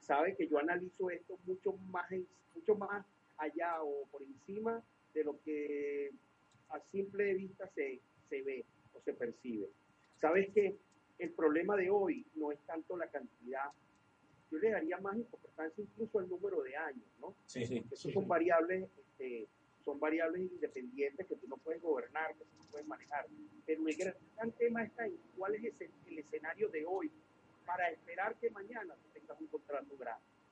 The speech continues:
Speaker 1: Hace cinco años, cuando yo hablé de Mike Trout, el mercado daba para, para decir treinta y cinco, quizás más.
Speaker 2: Sí, sí.
Speaker 1: Hoy para mí no lo da. Fíjate, no es un problema de, de, de evadir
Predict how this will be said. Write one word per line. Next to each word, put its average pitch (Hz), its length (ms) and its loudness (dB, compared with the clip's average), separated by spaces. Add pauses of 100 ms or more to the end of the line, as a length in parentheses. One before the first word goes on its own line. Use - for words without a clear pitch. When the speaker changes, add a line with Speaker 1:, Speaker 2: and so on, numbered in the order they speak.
(240)
Speaker 1:
Hace 165 300 -4
cinco 220 440 2
años, 190 260 -2
cuando 123 200 -10
yo 123 160 -6
hablé 143 220 -4
de 156 80 0
Mike 170 280 -6
Trout, 170 300 -2 (180)
el 139 140 -10
mercado 123 420 -8
daba 170 220 -2
para, 165 340 -10 (100)
para 139 220 -8
decir 131 340 -8
treinta 233 280 -10
y 302 100 -10
cinco, 302 460 -8
quizás - 260 -10
más. - 220 0 (160)
Speaker 2:
Sí, - 180 -12
sí. - 100 -10
Speaker 1:
Hoy 240 220 4
para 190 220 -2
mí 220 180 -8
no 165 160 -6
lo 135 160 -8
da. 107 180 -8 (680)
Fíjate, 233 260 0
no 175 160 0
es 247 80 2
un 294 60 -4
problema 240 360 0
de, 180 320 -4
de, 143 220 -4
de 139 240 -4 (140)
evadir 143 360 -4